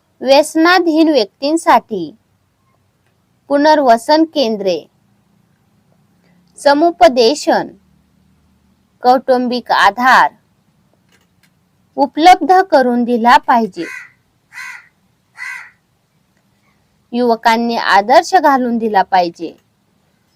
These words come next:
क्रीडा, योग, वाचन, कला यामध्ये तरुणाईने वेळ घालवावा.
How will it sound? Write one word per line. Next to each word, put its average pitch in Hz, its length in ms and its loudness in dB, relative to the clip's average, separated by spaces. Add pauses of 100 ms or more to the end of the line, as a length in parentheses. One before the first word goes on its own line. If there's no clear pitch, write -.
(1120)
क्रीडा, 208 580 0 (920)
योग, 226 560 2 (920)
वाचन, 214 760 2 (800)
कला 226 580 4 (840)
यामध्ये 233 800 2 (1400)
तरुणाईने 247 1040 0 (800)
वेळ 233 340 2
घालवावा. 175 720 0